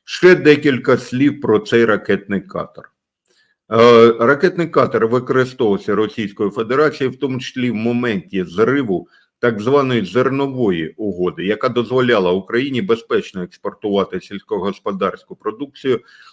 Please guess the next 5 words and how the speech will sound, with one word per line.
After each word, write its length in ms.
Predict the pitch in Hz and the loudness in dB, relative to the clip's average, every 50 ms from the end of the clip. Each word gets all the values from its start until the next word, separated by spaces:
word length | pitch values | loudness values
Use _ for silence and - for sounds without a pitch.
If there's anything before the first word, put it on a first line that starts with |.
| _ _ - | _ _ 0
е, 440 | 117 113 110 110 107 104 98 92 92 - _ - 104 | 4 4 6 6 4 2 0 -2 -6 -12 _ -14 -12
з 340 | 110 101 95 85 120 131 127 - - | -10 -10 -10 -4 -4 -4 -4 -2 -4
українських 840 | 147 - - 139 135 131 135 131 123 113 - - - 117 113 - | -6 -4 -2 0 0 2 2 0 -2 -6 -6 -4 -4 -4 -4 -2
портів 460 | 123 113 104 - _ - 117 113 98 - | -4 -4 -4 -6 _ -8 -6 -6 -6 -6
акваторіям 720 | 107 104 95 - 104 104 - - 135 120 123 117 110 107 | -8 -10 -8 -6 -6 -6 -4 -4 -4 -2 -2 -2 -4 -6